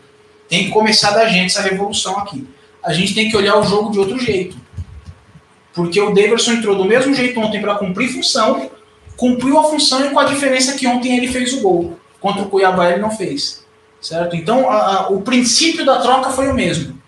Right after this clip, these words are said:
"Daverson, você vai cumprir função." Qual é a função? As funções foram diferentes, óbvio, porque o jogo era diferente, mas entrou pra cumprir função. E além da função, ontem ele fez o gol.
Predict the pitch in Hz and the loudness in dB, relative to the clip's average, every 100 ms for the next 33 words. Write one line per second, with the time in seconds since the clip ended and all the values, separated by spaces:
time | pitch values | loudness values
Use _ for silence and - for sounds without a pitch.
0 | _ _ 156 190 190 139 151 170 175 196 | _ _ 0 2 2 0 -2 -2 -2 -2
1 | 202 196 190 233 233 269 - 185 160 180 | -2 -4 -4 -4 -2 -2 0 -2 0 0
2 | 220 233 247 247 160 - 226 269 220 190 | 2 2 0 -2 -2 -2 -2 -2 -2 -2
3 | 214 220 220 269 320 233 - 180 160 - | -2 -2 -2 -4 -2 -2 -2 0 0 0
4 | - - - _ _ _ _ - 226 185 | -4 -8 -18 _ _ _ _ 0 2 4
5 | 202 262 262 262 262 277 302 196 143 - | 4 6 6 4 2 -2 -2 -2 -4 -8
6 | - _ - 202 226 262 240 240 254 262 | -14 _ -6 -2 0 2 2 2 2 2
7 | 254 254 254 294 240 214 185 - - _ | 0 0 -2 -2 0 0 -2 -6 -16 _
8 | - 202 208 226 226 226 214 214 233 226 | -2 2 2 0 0 0 0 0 2 0
9 | 226 233 226 226 208 214 262 214 147 - | 0 0 0 0 0 0 0 -2 -2 -6